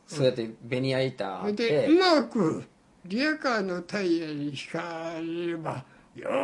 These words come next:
Speaker 2: ーし、名誉の戦士」。ただね、あの、実感が出ないでしょ、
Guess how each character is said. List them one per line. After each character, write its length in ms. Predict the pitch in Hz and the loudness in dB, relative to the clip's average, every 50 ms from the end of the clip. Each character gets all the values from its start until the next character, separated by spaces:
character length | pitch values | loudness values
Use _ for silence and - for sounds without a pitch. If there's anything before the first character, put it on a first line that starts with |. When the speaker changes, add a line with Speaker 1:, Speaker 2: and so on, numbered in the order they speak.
| 269 277 | 2 2
Speaker 2:
ー 40 | 247 | 2
し、 320 | - - 220 202 - - - - | 0 -2 -4 -6 -8 -12 -12 -4
名 300 | 135 170 233 302 311 302 | 0 0 2 2 2 0
誉 140 | 285 269 262 | 0 0 -2
の 300 | 254 240 233 233 233 240 | -2 -2 -2 -2 -4 -4
戦 300 | - - - 233 220 - | -4 -4 -2 0 0 0
士」。 400 | 220 226 202 - - - - - - - - 247 - - - - - - - - - - - - - - - - - _ _ - - - 135 - - - - - - - - | -2 -4 -4 -6 -6 -8 -10 -8 -8 -8 -8 -8 -8 -10 -14 -14 -18 -20 -20 -20 -20 -20 -20 -20 -20 -20 -20 -20 -20 _ _ -18 -16 -16 -14 -16 -16 -18 -16 -16 -16 -12 -10
た 100 | 233 233 | -10 -8
だ 300 | 240 226 214 202 175 156 | -6 -4 -4 -4 -4 -2
ね、 380 | 147 156 - - 135 135 139 - - 147 131 - - - _ - - - - | -2 -2 -2 -2 -2 -4 -6 -10 -14 -14 -16 -16 -18 -20 _ -20 -12 -8 -6
あ 40 | |
の、 220 | 214 180 233 294 - - - - - - - - - - - _ _ _ _ - - - | -4 -2 -4 -4 -6 -10 -18 -20 -20 -18 -18 -20 -20 -20 -20 _ _ _ _ -20 -16 -12
実 320 | 156 156 175 196 196 - | -6 -4 -4 -4 -4 0
感 200 | - 311 311 320 339 | 0 2 4 4 2
が 120 | 339 339 | 2 2
出 200 | 330 330 311 302 | 2 2 2 2
な 200 | 302 311 311 311 311 | 4 4 4 4 4
い 40 | |
で 80 | - 208 | 4 2
し 160 | 196 - 147 | 0 0 -2
ょ、 220 | 107 - 113 113 | -2 -4 -6 -10